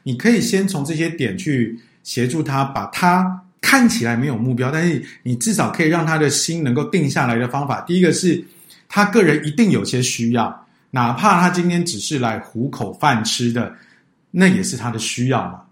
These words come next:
就是，诶，你来这边要赚我的薪水，我凭什么要给你钱？因为你需要。那既然你需要，那你要做些什么，我才会愿意心甘情愿的给你钱？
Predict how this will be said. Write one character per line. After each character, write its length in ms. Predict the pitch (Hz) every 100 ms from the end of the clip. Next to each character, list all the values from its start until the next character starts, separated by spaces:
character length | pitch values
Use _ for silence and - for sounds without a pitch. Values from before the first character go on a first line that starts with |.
| _
就 100 | 127
是， 260 | 127 135 139
诶， 260 | 147 160 160
你 160 | 120 120
来 160 | 127
这 140 | 135 151
边 220 | 151 156
要 100 | 147
赚 220 | 147 131
我 80 | 110
的 80 | 113
薪 200 | - 127
水， 260 | 120 101 95
我 220 | 107 110
凭 240 | 107 120 139
什 120 | 123
么 80 | 113
要 80 |
给 100 | 113
你 80 | 101
钱？ 220 | 90 95 - _ _ _ _ _ -
因 120 | 131
为 80 | 131
你 140 | 101
需 240 | - 113
要。 220 | 120 110 -
那 120 | 180 151 - - 139
既 140 | -
然 120 | 196 151
你 80 |
需 180 | 120 151
要， 220 | 156 135 143
那 60 |
你 120 | 139 117
要 120 | 135
做 220 | - 190
些 160 | 123 156
什 200 | 151 117
么， 240 | 127 - - _
我 120 | 127
才 160 | 113 127
会 120 | 160
愿 360 | 196 220 196 175
意 140 | 185
心 220 | - 190 185
甘 180 | 180
情 180 | 185 139
愿 140 | 151 139
的 80 |
给 140 | 117 120
你 80 | 120
钱？ 200 | 110